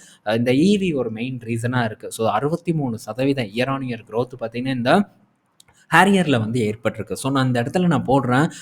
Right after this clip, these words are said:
So, overall-ஆ இந்த ஆகஸ்ட் மாசம் டாடா மோட்டார்ஸ்ல என்னென்ன மாடல்ஸ் வந்து அதிகமா வித்திருக்குன்ட்டு. So, முதல் இடத்துல Nexon இருக்கு, ஒரு பதினாலு சதவீத growth. Punch ஈ வி பார்க்கும்போது ஒரு முப்பத்தோரு சதவீதம் பார்த்தீங்கன்னா நெகட்டிவ்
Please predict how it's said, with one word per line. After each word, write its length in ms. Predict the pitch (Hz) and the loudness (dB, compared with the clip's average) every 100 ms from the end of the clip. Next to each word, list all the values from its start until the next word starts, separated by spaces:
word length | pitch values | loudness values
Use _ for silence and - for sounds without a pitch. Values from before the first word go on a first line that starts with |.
| - | 0
So, 120 | 156 | 6
overall-ஆ 540 | 165 196 208 185 120 131 | 6 6 4 2 2 2
இந்த 220 | 147 127 | 2 0
ஆகஸ்ட் 460 | 123 175 180 - | 0 0 -2 -4
மாசம் 400 | 143 139 143 135 101 | -2 0 0 -2 -2
டாடா 240 | 135 147 | -2 0
மோட்டார்ஸ்ல 500 | 165 147 143 131 156 | 0 2 0 0 0
என்னென்ன 380 | 131 143 180 175 147 127 113 107 101 104 | 2 2 4 4 4 4 2 0 -2 0
மாடல்ஸ் 380 | 110 147 151 127 | 2 4 4 2
வந்து 380 | 117 113 151 196 - - | 2 4 2 2 -6 -4
அதிகமா 460 | 131 160 175 175 | 0 2 4 2
வித்திருக்குன்ட்டு. 580 | 127 - 127 117 113 92 | 0 -2 -2 -2 -4 -4
So, 200 | 92 123 | -4 -2
முதல் 260 | 110 117 156 | 0 2 2
இடத்துல 340 | 143 - 147 151 | 2 2 0 0
Nexon 420 | 117 - 139 131 | -4 -2 0 2
இருக்கு, 260 | 107 - 87 | 0 -2 -4
ஒரு 160 | 107 113 | -2 -2
பதினாலு 320 | 107 127 127 | 0 0 0
சதவீத 460 | 113 107 104 101 95 | -2 -8 -6 -6 2
growth. 400 | 120 127 143 170 - _ _ | 2 4 2 2 0 _ _
Punch 320 | 143 185 202 | 0 2 0
ஈ 120 | 185 185 | 0 0
வி 180 | 185 | -2
பார்க்கும்போது 680 | 180 135 131 139 143 117 160 - _ | -2 -4 -2 -2 0 0 0 -4 _
ஒரு 160 | - 151 156 | 0 4 4
முப்பத்தோரு 500 | 151 156 208 196 180 | 2 0 0 2 0
சதவீதம் 500 | 151 135 156 170 147 | 0 -4 -4 -2 -4
பார்த்தீங்கன்னா 300 | 117 139 165 | -6 -4 -4
நெகட்டிவ் 420 | 123 123 170 196 | -2 -2 -2 -2